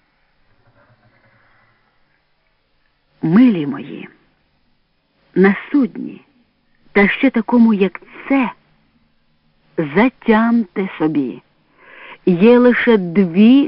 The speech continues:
категорії пасажирів: друг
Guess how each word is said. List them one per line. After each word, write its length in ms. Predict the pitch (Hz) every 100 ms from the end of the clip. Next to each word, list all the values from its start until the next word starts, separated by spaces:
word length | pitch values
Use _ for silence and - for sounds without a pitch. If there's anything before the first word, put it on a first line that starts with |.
| -
категорії 840 | 262 254 233 170 185 226 240 240 -
пасажирів: 1000 | - 214 - 226 214 165 185 180 185 175 - _ _ _ _ _ _ _ _ _ _ _ _ -
друг 880 | 175 151 180 175 285 339 - -